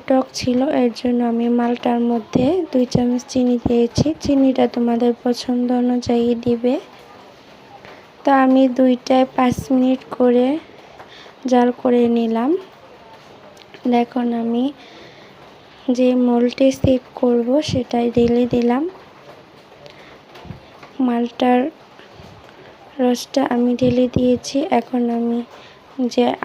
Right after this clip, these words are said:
আমের জেলো বানিয়ে নিয়েছিলাম সেগুলো ছোট ছোট কিউব করে কেটে দিয়ে দিচ্ছি। এই তো,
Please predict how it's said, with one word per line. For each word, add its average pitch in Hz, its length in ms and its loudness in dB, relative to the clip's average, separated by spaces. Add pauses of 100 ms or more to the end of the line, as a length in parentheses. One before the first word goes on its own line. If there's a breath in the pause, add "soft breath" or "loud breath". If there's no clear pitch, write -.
(100)
আমের 240 360 0 (840 loud breath)
জেলো 247 280 4
বানিয়ে 247 440 0
নিয়েছিলাম 262 440 -2 (160)
সেগুলো 240 380 -2 (100)
ছোট 262 140 -6 (140)
ছোট 240 160 -4 (200)
কিউব 240 240 0 (100)
করে 254 300 0
কেটে 254 440 -2 (280)
দিয়ে 240 220 4
দিচ্ছি। 240 500 -2 (1600 loud breath)
এই 233 60 2 (160)
তো, 160 120 0